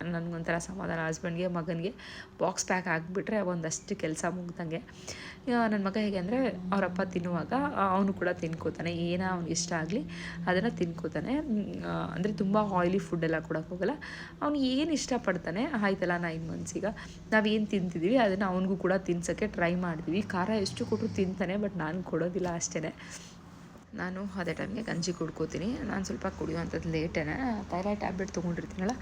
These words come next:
at least ಒಂದು ಫಾರ್ಟಿ ಫೈವ್ ಮಿನಿಟ್ಸ್ ಏನೂ ಕುಡಿಬಾರ್ದು ಅಂತಲ್ಲ. ನನಗೊಂದು ಸ್ವಲ್ಪ, ಆ, ಸಮಾಧಾನ, ಎಲ್ಲ ಸ್ವಲ್ಪ ಕೆಲಸ ಮುಗಿದ್ಮೇಲೆ ನಾನು ಕುಡಿಯೋವಂಥದ್ದು. ಹಾಗೆ ಹಸ್ಬೆಂಡ್ ಬಾಕ್ಸಿಗೆ ಕಟ್ತಾ ಇದ್ದೀನಿ. ಆಮ್, ಹಸ್ಬೆಂಡ್ ಹೊರಟ್ಮೇಲೆ, ಹಸ್ಬೆಂಡ್ actually ಮಗನಿಗೆ ಸ್ಕೂಲ್ ಇಲ್ಲ ಅಂತಂದರೆ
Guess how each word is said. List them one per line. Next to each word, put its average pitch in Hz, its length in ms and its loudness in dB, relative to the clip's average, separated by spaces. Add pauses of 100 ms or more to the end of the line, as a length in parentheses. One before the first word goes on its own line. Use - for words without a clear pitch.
(600)
at 196 80 2
least 208 200 0
ಒಂದು 202 140 -2
ಫಾರ್ಟಿ 185 260 2
ಫೈವ್ 190 140 2
ಮಿನಿಟ್ಸ್ 180 260 0
ಏನೂ 175 140 0
ಕುಡಿಬಾರ್ದು 170 440 2
ಅಂತಲ್ಲ. 165 240 0
ನನಗೊಂದು 214 340 4
ಸ್ವಲ್ಪ, 190 260 0 (160)
ಆ, 190 100 -2
ಸಮಾಧಾನ, 175 440 0 (300)
ಎಲ್ಲ 165 480 0
ಸ್ವಲ್ಪ 208 240 2
ಕೆಲಸ 185 320 2
ಮುಗಿದ್ಮೇಲೆ 170 560 2
ನಾನು 180 220 0
ಕುಡಿಯೋವಂಥದ್ದು. 160 680 0 (640)
ಹಾಗೆ 233 160 0
ಹಸ್ಬೆಂಡ್ 220 420 2
ಬಾಕ್ಸಿಗೆ 202 460 -2
ಕಟ್ತಾ 175 300 0
ಇದ್ದೀನಿ. 175 340 2
ಆಮ್, 190 840 0 (160)
ಹಸ್ಬೆಂಡ್ 185 380 2
ಹೊರಟ್ಮೇಲೆ, 170 600 2 (580)
ಹಸ್ಬೆಂಡ್ 175 360 2
actually 196 440 0
ಮಗನಿಗೆ 180 460 2
ಸ್ಕೂಲ್ 185 400 2
ಇಲ್ಲ 165 180 2
ಅಂತಂದರೆ 160 540 -2